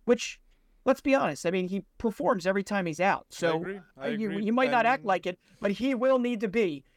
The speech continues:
Speaker 1: If he signs for Real Madrid in the future, you know Florentino Perez is not going to accept this. Ancelotti won't be there, so whoever is gonna be the next boss of Real Madrid will not accept being, you know,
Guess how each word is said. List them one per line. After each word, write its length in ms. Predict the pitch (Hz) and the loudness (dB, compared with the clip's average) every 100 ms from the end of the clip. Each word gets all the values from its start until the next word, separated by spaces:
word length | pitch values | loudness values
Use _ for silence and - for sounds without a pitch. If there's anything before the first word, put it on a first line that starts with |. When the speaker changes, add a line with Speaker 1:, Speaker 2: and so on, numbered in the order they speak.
| - | -8
Speaker 1:
If 160 | 180 | -6
he 120 | 277 | -4
signs 360 | 330 269 269 247 | 0 2 2 0
for 120 | 233 | -2
Real 240 | 220 233 220 | 0 2 2
Madrid 260 | 190 208 | 0 -2
in 40 | 185 | -2
the 60 | |
future, 500 | 165 196 214 294 311 - _ _ _ _ | -4 -6 -6 -6 -8 -12 _ _ _ _
you 100 | 233 | 0
know 140 | 294 226 | 2 0
Florentino 580 | 220 214 180 - 175 | 2 4 4 2 -2
Perez 360 | 165 147 185 147 | 0 2 2 2
is 100 | 139 | -2
not 180 | 151 151 | -2 0
going 180 | 147 135 | -2 -4
to 60 | |
accept 340 | 131 - 151 - | -4 -2 -4 -4
this. 160 | - | -10
Ancelotti 540 | - 180 180 180 180 160 | -4 -4 2 2 2 -2
won't 180 | 151 135 | -4 -2
be 140 | 175 | -2
there, 180 | 147 139 | -2 -4
so 180 | - 151 | -4 -2
whoever 360 | 170 175 170 170 | 2 2 4 0
is 80 | 147 | 0
gonna 180 | 170 | -4
be 140 | 151 165 | -2 -2
the 80 | 151 | -2
next 180 | 151 151 | -4 -4
boss 360 | 156 165 - - 202 _ | 0 0 -2 -12 -18 _
of 160 | 208 180 | -2 2
Real 220 | 202 180 | 2 2
Madrid 480 | 165 - 214 180 156 _ | 0 -2 0 0 -2 _
will 160 | 220 247 | 2 4
not 200 | 233 202 | 4 2
accept 680 | 160 - - 226 131 - - _ _ - 165 | 0 -6 -2 0 0 -8 -20 _ _ -10 -2
being, 520 | 240 220 185 165 160 _ - | 0 2 0 -2 -8 _ -6
you 120 | 180 | 0
know, 260 | 180 165 | 2 2